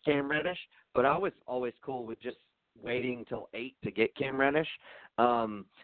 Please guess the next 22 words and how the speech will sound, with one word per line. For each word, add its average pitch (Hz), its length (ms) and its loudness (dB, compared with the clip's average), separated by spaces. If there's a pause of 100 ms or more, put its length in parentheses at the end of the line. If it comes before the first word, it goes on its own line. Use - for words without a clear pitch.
(140)
the 120 80 2
fact 139 320 2
that, 131 260 -2
you 123 80 -10
know, 117 140 -6
we 127 180 -2
were 123 120 -4
able 120 260 -4
to 113 80 -4
come 123 220 -8
away 107 460 -4
with 98 360 -6 (360)
both, 110 380 4 (220)
uh, 101 360 2 (100)
Hunter 127 300 -2
and 110 180 0
Reddish, 117 280 2 (200)
yeah, 101 300 2 (240)
I'm - 280 -6
fucking, 90 360 0 (220)
I'm 107 280 4 (160)
totally 120 360 -2